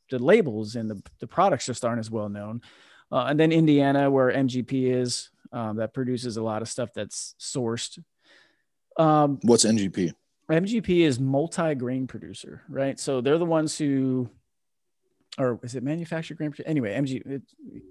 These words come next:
Speaker 1: let me get you the exact fucking name 'cause I don't wanna put out bad information on this 'cause this is a very serious
Speaker 2: <laughs>
Speaker 1: podcast, Braxton. Like, people look to us.
Speaker 2: <laughs>
Speaker 1: People look to us for facts. And you know what? Um,
Speaker 2: This is the
Speaker 1: M G P,
Speaker 2: WikiLeaks of bourbon.
Speaker 1: yeah. Oh, I'm sorry.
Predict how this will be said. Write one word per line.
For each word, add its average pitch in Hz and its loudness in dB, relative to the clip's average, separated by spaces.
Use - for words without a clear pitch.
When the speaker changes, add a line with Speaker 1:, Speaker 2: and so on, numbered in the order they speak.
Speaker 1:
let - -4
me 180 0
get 120 -4
you 107 -10
the 104 -6
exact 104 -12
fucking 104 -12
name 107 -10
'cause 123 -6
I 143 6
don't 139 6
wanna 123 4
put 127 0
out 113 0
bad 113 -2
information 107 -8
on 110 -6
this 107 -10
'cause 131 0
this 139 4
is 131 0
a 131 2
very 143 6
serious 131 0
Speaker 2:
<laughs> - -
Speaker 1:
podcast, 107 -4
Braxton. 117 -12
Like, 113 -8
people 156 4
look 127 2
to 117 0
us. - 4
Speaker 2:
<laughs> - -2
Speaker 1:
People 190 6
look 147 6
to 131 4
us 117 2
for 117 0
facts. 131 -2
And 135 -2
you 131 2
know 131 4
what? 139 6
Um, 120 4
Speaker 2:
This - 6
is 180 6
the 117 8
Speaker 1:
M 120 10
G - 10
P, 117 6
Speaker 2:
WikiLeaks 123 8
of 90 0
bourbon. 95 2
Speaker 1:
yeah. 143 4
Oh, 180 10
I'm 170 8
sorry. 120 2